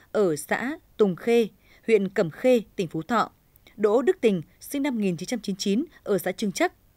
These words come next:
Các đối tượng đã tự nguyện giao nộp các tài liệu ghi chép về hoạt động cầm đồ, cho vay lãi nặng, số tiền bốn mươi hai triệu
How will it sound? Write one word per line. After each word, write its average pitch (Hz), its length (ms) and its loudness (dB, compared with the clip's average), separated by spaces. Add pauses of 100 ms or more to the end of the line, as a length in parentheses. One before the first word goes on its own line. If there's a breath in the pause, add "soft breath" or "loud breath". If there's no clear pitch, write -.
(320 loud breath)
Các - 80 0
đối 294 100 2
tượng 285 320 2
đã 247 260 -4
tự 247 100 -2
nguyện 196 240 0
giao 262 260 -6
nộp 208 260 -2
các 302 120 -8
tài 208 140 -4
liệu 165 280 0
ghi 208 140 -4
chép 320 300 -6
về 170 300 -2
hoạt 160 200 -8
động 160 120 -6
cầm 160 220 -6
đồ, 170 240 2 (300 loud breath)
cho 226 120 -2
vay 208 340 -2 (260)
lãi 185 180 -2
nặng, 240 220 -4 (280 loud breath)
số 226 200 -2
tiền 202 280 2
bốn 190 140 0
mươi 302 120 -2
hai 262 240 -4
triệu - 220 0